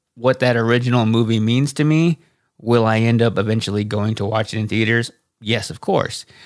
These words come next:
But I think we just love the idea of what a Twister sequel could be like because we love that original one. But unless you have Helen Hunt back,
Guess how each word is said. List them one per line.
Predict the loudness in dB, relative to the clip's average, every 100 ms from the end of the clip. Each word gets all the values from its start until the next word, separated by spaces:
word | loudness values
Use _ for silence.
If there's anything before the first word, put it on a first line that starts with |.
| -20 -6
But | -2 0 -2 -4 -8 -18 _
I | -4 -2
think | 0 0 0
we | 0 2
just | 2 0 -2
love | 0 0 0 -2
the | 0
idea | 2 0 -2 -2 2 4 4 2 0 -6 _ _ _ -4
of | -4 0
what | 0 0
a | -2
Twister | 0 0 2 -2 -4
sequel | -2 -6 -4 -2 -2
could | -4 -6
be | 0 2
like | 2 0 -2
because | -6 -2 -2 -2
we | -2
love | 0 0 0
that | -2
original | 0 0 -2 -2 -2
one. | 0 0 0 -4 -8
But | -2 0
unless | 2 0 0 -2 -2
you | 0
have | 2 2 0
Helen | -2 0 2 2
Hunt | 0 -2 -2
back, | -2 -2 -2 -4